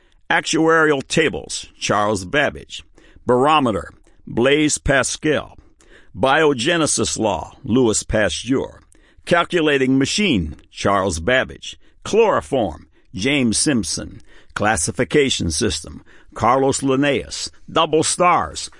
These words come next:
William Herschel. Electric generator, Michael Faraday. Electric motor, Joseph Henry.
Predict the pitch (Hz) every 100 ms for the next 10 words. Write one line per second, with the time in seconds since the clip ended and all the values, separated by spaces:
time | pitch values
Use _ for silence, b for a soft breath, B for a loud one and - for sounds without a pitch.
0 | b - 147 135 117 101 135 120 - -
1 | - _ b b - 135 190 - 170 95
2 | 165 180 143 123 90 - - - 123 139
3 | - 120 - 147 113 85 76 - - -
4 | 92 104 - 120 98 135 165 170 - -
5 | b b - 82 98 92 113 - 156 123
6 | 98 62